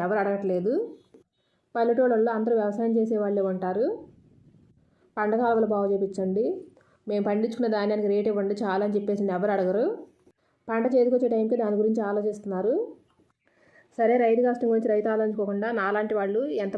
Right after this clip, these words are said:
మాట్లాడినా వేస్ట్ అవుతుంది. Only వ్యవసాయం ఒకటే చేసి పిల్లల్ని బాగా చదివించుకోవాలంటే కుదరదు ఈ రోజుల్లో.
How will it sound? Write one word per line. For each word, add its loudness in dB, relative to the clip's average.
మాట్లాడినా -4
వేస్ట్ -2
అవుతుంది. -4
Only 2
వ్యవసాయం -2
ఒకటే -4
చేసి -2
పిల్లల్ని -2
బాగా -4
చదివించుకోవాలంటే -6
కుదరదు -2
ఈ 0
రోజుల్లో. -4